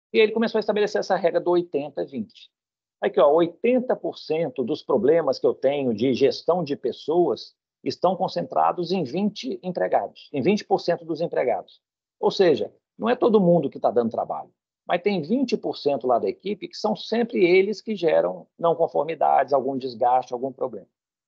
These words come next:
Então, tudo que a gente aplica funciona dessa maneira.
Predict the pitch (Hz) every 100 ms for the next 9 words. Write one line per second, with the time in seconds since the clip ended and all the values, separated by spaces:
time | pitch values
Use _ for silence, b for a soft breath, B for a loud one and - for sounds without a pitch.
0 | _ _ _ - 247 240 302 320 262 170
1 | 131 131 117 - 190 220 - - - 226
2 | - 196 196 202 190 196 180 -